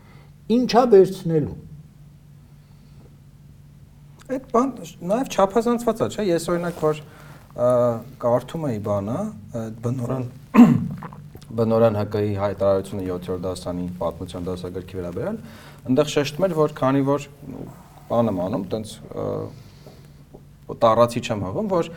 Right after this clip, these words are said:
Speaker 2: քանի որ տենց ազգային արժեքներին, ազգային դիմագծի հետ կ-, կարողություն ունեցող կետերին հատուկ ա-, բան,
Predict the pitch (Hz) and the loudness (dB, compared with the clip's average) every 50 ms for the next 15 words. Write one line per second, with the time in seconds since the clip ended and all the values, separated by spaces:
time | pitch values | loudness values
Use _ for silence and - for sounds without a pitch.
0 | - - - - - - - 139 143 151 143 147 147 139 139 139 135 131 - - | -18 -20 -20 -20 -8 -2 0 2 4 4 6 4 4 4 2 0 0 0 2 6
1 | 117 120 120 120 117 127 131 127 123 117 117 110 113 117 117 113 113 110 110 110 | 6 6 6 6 4 4 4 6 8 6 6 6 4 2 0 0 -4 -4 -2 -2
2 | 113 113 113 113 110 110 107 110 107 110 113 113 113 113 113 110 104 110 110 110 | 0 0 0 0 2 2 2 2 2 2 2 2 2 2 0 -2 -2 0 2 2
3 | 107 107 101 110 110 - 113 107 101 104 107 113 110 110 - - - 98 104 104 | 2 2 2 -2 -4 -4 -4 -4 -2 0 -2 -2 -2 -4 -8 -10 -8 -6 -6 -2
4 | 101 104 104 107 107 113 113 110 110 110 110 107 107 - 107 - - 110 104 110 | 2 4 4 4 4 4 2 0 0 -4 -6 -6 -6 -8 -8 -6 -6 -6 -2 0
5 | 117 113 107 101 101 104 107 107 123 104 - 101 104 95 76 87 95 - - - | 0 0 0 0 0 0 0 -2 -2 -2 2 4 4 4 2 0 -4 -8 -10 -12
6 | - - - - - - - 107 101 101 98 | -14 -14 -14 -18 -12 -4 -2 0 0 0 -2